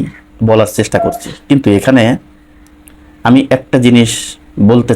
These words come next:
চাই যে সাবেক ডাকসুর ভিপি নুরুল হক নূর বাংলাদেশের রাজনীতিতে তার বিশাল একটি ভূমিকা ছিল। বাংলাদেশের মানুষের পাশে দাঁড়ানোর যেই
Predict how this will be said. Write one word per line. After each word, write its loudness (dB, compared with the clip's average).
চাই -2
যে 2
সাবেক 2
ডাকসুর 0
ভিপি 2
নুরুল 2
হক -2
নূর 2
বাংলাদেশের 0
রাজনীতিতে 0
তার 0
বিশাল 2
একটি -6
ভূমিকা 2
ছিল। -6
বাংলাদেশের 2
মানুষের 2
পাশে -2
দাঁড়ানোর 2
যেই 2